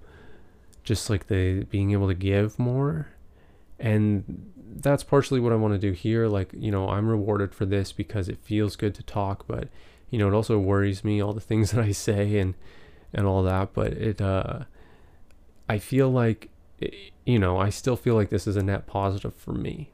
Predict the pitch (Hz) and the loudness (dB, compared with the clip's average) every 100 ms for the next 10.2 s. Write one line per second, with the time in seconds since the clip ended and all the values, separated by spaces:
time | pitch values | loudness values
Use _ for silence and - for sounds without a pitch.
0 | - 110 101 - - 139 123 98 104 117 | -6 0 0 0 0 2 2 2 2 2
1 | 117 110 104 101 98 101 98 98 95 95 | 2 2 2 0 2 0 2 2 2 0
2 | - - - - - 160 - - - - | -2 -8 -10 -10 -10 -12 -14 -20 -20 -2
3 | 127 117 113 110 123 127 117 120 98 92 | 4 4 4 4 4 4 6 6 6 4
4 | 92 - 101 101 - 104 101 107 95 104 | 0 -2 0 0 0 0 0 0 -2 0
5 | 101 104 - 113 - 131 120 - - - | 2 0 -2 -8 -10 -10 -10 -10 -12 -14
6 | - - - - 113 101 95 101 104 104 | -14 -16 -18 -6 0 2 2 4 4 4
7 | - 104 98 95 - 92 85 - - - | 0 0 0 -2 -4 -6 -6 -12 -18 -20
8 | - 123 117 - 160 175 131 127 127 123 | -2 2 4 4 2 2 0 2 4 4
9 | 117 110 - 107 110 104 101 98 98 95 | 4 2 -2 0 2 4 4 2 0 -2
10 | 127 160 | -6 -12